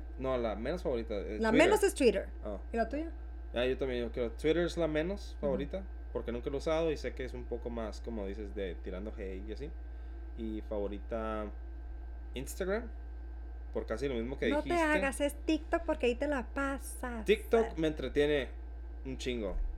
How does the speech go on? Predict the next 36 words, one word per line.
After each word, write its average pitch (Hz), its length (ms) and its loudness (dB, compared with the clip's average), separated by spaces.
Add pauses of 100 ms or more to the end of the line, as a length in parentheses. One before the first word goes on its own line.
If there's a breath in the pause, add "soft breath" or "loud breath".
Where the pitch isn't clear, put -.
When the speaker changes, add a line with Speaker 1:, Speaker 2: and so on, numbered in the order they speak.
(180)
Speaker 2:
Ay, 311 220 4 (440)
ajá. 185 280 -4 (280)
Speaker 1:
TikTok 147 420 0
es 123 100 -4
súper 139 260 0
entretenido, 113 600 -2 (400)
pero 123 160 4
en 120 60 2
el 113 60 0
sentido, 120 720 4 (340 loud breath)
Speaker 2:
Pero 254 180 12
lo 247 140 12
Speaker 1:
eh, 226 100 6
Speaker 2:
comediante, 233 580 8
y 208 40 6
me 240 100 8
encanta 254 280 6
ver 247 120 10
videos 254 180 10
de 254 60 4
animales, 175 500 0
eso - 100 -10
es - 100 -6
lo 208 120 0
que 208 60 0
me 185 100 0
gusta 190 160 2
de 147 120 6
Speaker 1:
eh, 131 40 4
en, 120 60 -2
Speaker 2:
TikTok. 156 180 -2
Speaker 1:
ajá, 143 280 2
en, 113 200 -4
en, 107 300 -6 (500)
sí, 131 180 0
es, 110 140 -4